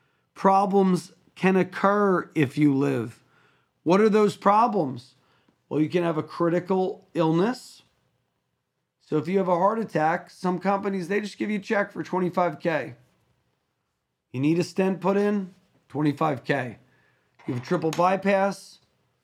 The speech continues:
Jim, or a lot, did you have a, did you have, what do you have? You, you had six? Thank God you're okay.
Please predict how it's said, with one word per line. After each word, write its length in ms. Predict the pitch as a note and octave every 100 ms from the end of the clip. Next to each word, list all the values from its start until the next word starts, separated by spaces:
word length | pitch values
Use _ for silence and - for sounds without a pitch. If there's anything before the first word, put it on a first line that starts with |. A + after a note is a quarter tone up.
| _ _ _ _ _ _ _
Jim, 300 | - D#3 F#3
or 80 | F3
a 80 | E3+
lot, 180 | F3 D#3
did 140 | D#3+
you 80 | A3
have 100 | A3+
a, 420 | _ _ _ - -
did 140 | E3
you 100 | F#3 G3+
have, 100 | G3+
what 160 | G3
do 80 | F#3+
you 60 | E3
have? 320 | D3 C#3+ - -
You, 260 | - D#2+ _ _ _ _
you 120 | C#3+
had 140 | C#3+ -
six? 680 | - - E3 - - - _ _ _ _ _ _ _ B2+ - _ G#2+ _ A2 _ _ _ _ _ _ _ _ -
Thank 140 | D3
God 180 | D#3+ D#3
you're 160 | D3+ C3+
okay. 380 | - C#3 A2+